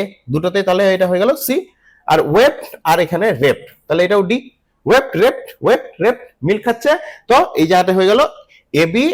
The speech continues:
এ বি, সি ডি, সি ডি। এরপরে আমরা যদি আলাদা কিছু পাই, তাহলে এ, বি, সি, ডি এই চারটের মধ্যে কিছুটা নেওয়া যাবে না, তাহলে আমাদেরকে যদি আলাদা কিছু পেলে আমাদেরকে ই নিতে হবে। তাহলে দেখো ফায়ার, ফায়ারের সঙ্গে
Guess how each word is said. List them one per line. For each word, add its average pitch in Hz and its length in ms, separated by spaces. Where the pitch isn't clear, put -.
এ 156 100
বি, 277 280
সি - 240
ডি, 240 140
সি 226 160
ডি। 98 280
এরপরে 214 440
আমরা 202 200
যদি 220 140
আলাদা 196 320
কিছু 202 200
পাই, 196 220
তাহলে 185 300
এ, 190 220
বি, 185 400
সি, 202 320
ডি 165 240
এই 170 180
চারটের 185 320
মধ্যে 185 180
কিছুটা 185 240
নেওয়া 185 180
যাবে 175 160
না, 175 80
তাহলে 185 200
আমাদেরকে 190 280
যদি 185 80
আলাদা 185 540
কিছু 185 220
পেলে 240 220
আমাদেরকে 170 340
ই 196 140
নিতে 208 200
হবে। 185 160
তাহলে 208 160
দেখো 247 160
ফায়ার, 196 460
ফায়ারের 202 240
সঙ্গে 208 260